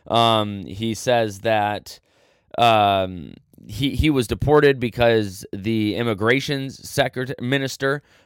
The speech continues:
um, this is what the article says: said that his presence could incite civil unrest and encourage anti-vaccine sentiment. Now,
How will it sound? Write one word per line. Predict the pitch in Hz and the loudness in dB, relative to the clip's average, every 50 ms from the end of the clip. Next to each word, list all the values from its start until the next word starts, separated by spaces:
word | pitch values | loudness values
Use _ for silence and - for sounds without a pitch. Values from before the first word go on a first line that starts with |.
| _ - | _ -4
um, | - 107 107 107 104 113 | 0 0 0 0 0 -2
this | 127 127 - | -6 -8 -8
is | 127 117 | -6 -6
what | 123 123 | -6 -2
the | - 107 | 0 4
article | 113 120 120 - 117 110 | 4 4 4 2 -2 -4
says: | - - 120 117 117 113 104 104 - - - | 0 2 4 4 4 2 0 -6 -12 -14 -14
said | - - - 120 117 113 110 107 104 101 101 - - - - - - | -8 -2 2 2 4 4 4 2 2 0 -4 -6 -8 -12 -16 -14 -14
that | - 98 101 117 110 101 - | -8 -2 2 2 2 2 2
his | 104 117 107 - | -2 -6 -6 -6
presence | - - 131 127 117 123 123 113 | -2 0 0 0 0 -2 -8 -10
could | - - 117 | -8 -8 -6
incite | 110 104 - - 113 107 - - | -6 -6 -4 -4 -4 -4 -4 -4
civil | - 120 101 110 107 | -6 -6 -4 -4 -4
unrest | 101 95 98 120 135 147 - - - - _ _ _ _ _ - | -4 -2 2 2 2 2 2 -2 -16 -20 _ _ _ _ _ -6
and | - 104 | -4 -4
encourage | 107 - - 117 113 110 95 110 | -4 -2 0 0 0 0 0 -2
anti-vaccine | 110 107 - 113 107 98 107 101 98 - - - 131 135 | -4 -2 0 0 0 2 2 0 -2 -2 -6 -8 -8 -6
sentiment. | 131 - 143 131 131 135 135 - - | -4 -2 -2 -2 -2 -4 -6 -6 -4
Now, | 117 113 110 104 | -4 -2 -2 -4